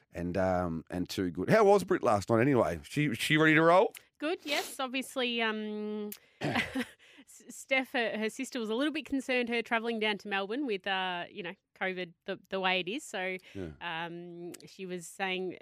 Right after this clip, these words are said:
Speaker 2: "Masks, even when you're eating, I don't care, just keep that mask on."
Speaker 1: Just
Speaker 2: So,
Speaker 1: push the food through the
Speaker 2: yeah,
Speaker 1: mask?
Speaker 2: I think Queenslanders are a little bit, uh, obviously, a little bit concerned because, you know,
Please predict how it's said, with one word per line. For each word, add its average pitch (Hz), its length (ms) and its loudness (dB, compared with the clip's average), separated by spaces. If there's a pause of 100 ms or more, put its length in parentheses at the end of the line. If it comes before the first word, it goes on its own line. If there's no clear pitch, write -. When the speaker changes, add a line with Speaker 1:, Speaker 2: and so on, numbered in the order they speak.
Speaker 2:
"Masks, 185 380 -4 (320)
even 196 160 -4
when 214 100 -2
you're 220 160 -2
eating, 170 220 -2
I 170 80 0
don't 196 160 0
care, 208 160 -2
just 196 160 -6
keep 220 160 -4
that 202 160 -4
mask 202 320 -4
on." 180 240 -6
Speaker 1:
Just 117 140 -2
Speaker 2:
So, - 60 -2
Speaker 1:
push 143 160 2
the 123 80 -4
food 131 200 4
through 127 140 4
the 120 60 4
Speaker 2:
yeah, 117 40 4
Speaker 1:
mask? 143 240 6
Speaker 2:
I 302 40 -2
think 294 100 -6
Queenslanders 262 580 -2
are 226 100 -2
a 220 60 -2
little 233 220 -6
bit, 214 340 -8
uh, 196 320 0
obviously, 208 480 -8
a 320 80 -8
little 214 180 -2
bit 185 140 -6
concerned 196 460 -6
because, 185 480 -10
you 170 120 -16
know, 151 100 -14